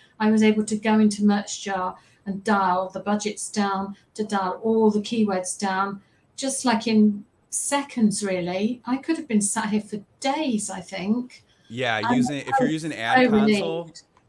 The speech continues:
Speaker 2: yeah, uh, and I did, I did the same thing, go in and just an eighty percent drop on all my bids, just across everything, except my hero products, because what ended up happening w-, with merch, I don't know if this happened with K D P,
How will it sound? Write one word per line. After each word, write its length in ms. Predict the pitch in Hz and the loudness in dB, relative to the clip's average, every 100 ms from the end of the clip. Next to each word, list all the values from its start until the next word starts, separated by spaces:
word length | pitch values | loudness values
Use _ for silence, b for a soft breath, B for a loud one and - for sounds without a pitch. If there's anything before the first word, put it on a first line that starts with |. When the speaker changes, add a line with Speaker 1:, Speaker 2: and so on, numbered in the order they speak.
| _ | _
Speaker 2:
yeah, 480 | 120 139 143 101 90 | -4 -2 0 -4 -6
uh, 280 | 117 113 110 | -4 -4 -4
and 100 | 147 | 0
I 120 | 175 | 2
did, 100 | 208 | 2
I 80 | 170 | 0
did 140 | 196 | -2
the 80 | 175 | -4
same 240 | 170 170 143 | -8 -8 -6
thing, 280 | 190 139 | -4 -2
go 200 | 120 135 | 0 0
in 100 | 139 | 0
and 100 | 143 | -2
just 240 | 123 135 - | -4 -6 -6
an 200 | 101 95 | -6 -6
eighty 260 | 123 135 123 | -6 -6 -6
percent 380 | 127 - 117 | -8 -8 -6
drop 260 | 107 113 104 | -2 -2 -2
on 80 | 101 | -2
all 200 | 113 120 | -2 -2
my 100 | 117 | -4
bids, 380 | 110 107 95 101 | -2 -2 -4 -6
just 180 | 95 - | -10 -10
across 400 | 113 - 110 107 | -10 -4 -4 -2
everything, 460 | 113 113 117 110 98 b - | -4 -6 -6 -8 -10 b -10
except 600 | 104 - - 180 190 160 | -8 -8 -4 -4 -4 -4
my 180 | 139 | -6
hero 340 | 110 117 110 98 | -4 -4 -2 -2
products, 640 | - 98 95 95 95 - | -2 -2 0 -2 -4 -8
because 640 | - 110 120 104 101 95 107 | -12 -10 -6 -4 -4 -6 -8
what 160 | 98 | -6
ended 240 | 110 117 110 | -4 -4 -6
up 160 | 107 | -4
happening 380 | 107 104 110 95 | -6 -6 -6 -10
w-, 160 | 95 95 | -12 -12
with 220 | 101 - | -12 -8
merch, 200 | 107 101 | -8 -8
I 80 | - | -8
don't 80 | 180 | -10
know 100 | 226 | -10
if 60 | 185 | -12
this 160 | 147 | -12
happened 320 | - 135 135 | -8 -8 -8
with 80 | 101 | -12
K 180 | - 123 | -10 -8
D 140 | 107 | -8
P, 400 | 95 165 147 104 | -10 -8 -6 -8